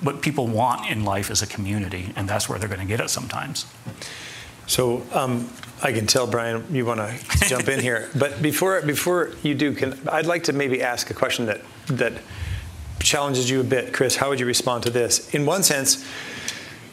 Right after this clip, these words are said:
Speaker 2: you, you, ma-, you make a cl-, and again, put it into your, your own words, but you, you make, a, I think, a very important claim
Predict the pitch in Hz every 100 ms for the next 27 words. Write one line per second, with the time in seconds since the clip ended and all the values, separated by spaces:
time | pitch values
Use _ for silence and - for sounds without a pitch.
0 | - - - 151 147 143 - 156 151 143
1 | 143 143 160 147 147 156 156 - - -
2 | - 135 127 - - - - 131 127 127
3 | - 165 120 135 113 110 - - - -
4 | 156 131 131 120 123 117 - - 127 123
5 | 127 120 127 127 147 165 156 170 190 160
6 | 147 127 143 123 110 151 170 151 - 143
7 | 123 120 - 127 104 101